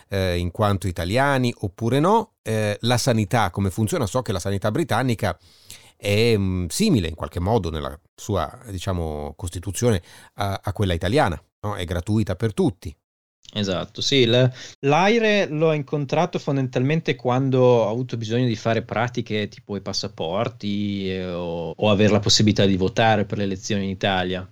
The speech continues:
Speaker 2: A parte quello non mi ha influenzato, che io sappia, niente rispetto al mio rapporto con le autorità locali. Per quanto riguarda la sanità, sì, qua il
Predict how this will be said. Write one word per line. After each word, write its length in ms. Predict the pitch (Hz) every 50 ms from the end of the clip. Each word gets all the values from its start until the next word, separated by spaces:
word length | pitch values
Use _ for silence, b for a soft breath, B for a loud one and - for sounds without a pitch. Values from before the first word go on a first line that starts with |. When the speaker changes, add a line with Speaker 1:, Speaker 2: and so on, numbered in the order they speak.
| _ _ -
Speaker 2:
A 140 | - 107 101
parte 380 | - - 143 147 135 127 - 123
quello 400 | - - - 131 131 127 123 120
non 180 | 113 113 110 107
mi 140 | 110 117
ha 60 | 117 113
influenzato, 1120 | 113 107 - - 117 110 104 104 - - 117 107 107 - - 104 101 98 98 98 92 - - - _ _ _ - - -
che 100 | - 113
io 160 | 110 107 98
sappia, 440 | - - - 117 127 123 - 117 104
niente 460 | 104 107 117 120 127 131 127 127 120
rispetto 580 | 110 107 104 - - 117 113 117 - 113 104 98
al 160 | 92 98 101
mio 160 | 101 107 107
rapporto 480 | 101 - - - 113 107 107 - - 107
con 160 | - - 104
le 80 | 101 98
autorità 420 | 98 95 - 95 95 90 - 101
locali. 580 | 95 92 87 - - 90 - - - - - - b b b b b -
Per 140 | - 120
quanto 320 | 123 - 156 151 143 - 143
riguarda 360 | 139 127 143 139 139 135 135
la 80 | 135 127
sanità, 680 | - - 135 139 127 127 - 160 170 180 196 196 - -
sì, 300 | - - - 135 117 110
qua 400 | 123 131 135 147 151 139 120 -
il 580 | - 123 117 117 117 113 113 110 107 107 -